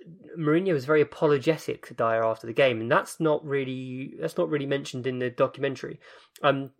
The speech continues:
Dele scores after a, a sort of missed clearance at the front post from Olympiacos defender, and then we see Dyer looking utterly dejected in the dressing room.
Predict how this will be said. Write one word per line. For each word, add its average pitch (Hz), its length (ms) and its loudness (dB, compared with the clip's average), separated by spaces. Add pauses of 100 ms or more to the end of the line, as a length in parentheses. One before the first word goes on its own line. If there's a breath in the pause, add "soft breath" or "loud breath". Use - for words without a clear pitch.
(160)
Dele 202 300 10
scores 156 680 2 (200)
after 139 600 6 (300)
a, 143 220 2
a 135 40 -4
sort 127 160 -2
of 120 80 0
missed 131 300 -2
clearance 131 320 4
at - 60 -18
the 139 60 -14
front 131 220 2
post 127 240 2
from 123 120 -2
Olympiacos 123 600 2
defender, 123 540 0 (420 loud breath)
and 135 280 -2
then 156 140 8
we 170 80 6
see 143 260 -2
Dyer 143 440 10
looking 127 480 -2
utterly 135 380 -2
dejected 127 600 0
in 120 140 -2
the 113 60 -4
dressing 120 340 0
room. 113 240 -4